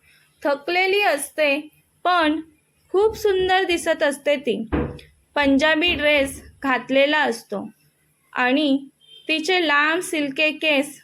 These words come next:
मोकळे सोडलेले असतात. आज पहिल्यांदाच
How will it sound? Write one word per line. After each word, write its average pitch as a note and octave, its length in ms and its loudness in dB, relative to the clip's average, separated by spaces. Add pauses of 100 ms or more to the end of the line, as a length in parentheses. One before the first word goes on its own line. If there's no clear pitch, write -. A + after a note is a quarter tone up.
(120)
मोकळे C#4+ 460 2
सोडलेले C#4 540 0
असतात. B3 500 -4 (1400)
आज C#4 400 0 (680)
पहिल्यांदाच C#4+ 1000 0